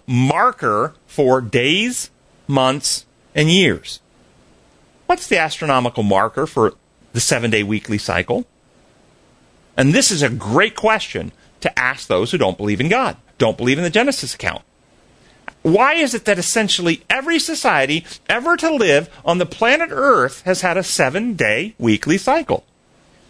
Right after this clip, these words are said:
Societies that don't trace their origins back to the Judeo-Christian Bible,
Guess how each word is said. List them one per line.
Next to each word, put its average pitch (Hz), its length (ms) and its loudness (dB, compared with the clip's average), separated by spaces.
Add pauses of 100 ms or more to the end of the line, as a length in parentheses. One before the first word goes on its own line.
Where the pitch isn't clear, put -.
(340)
Societies 262 600 0
that 233 120 -4
don't 240 220 -2
trace 269 540 -2 (180)
their 185 220 2
origins 165 640 2
back 131 440 0 (240)
to 180 200 2
the 139 260 4 (120)
Judeo-Christian 139 1300 -2 (280)
Bible, 113 460 0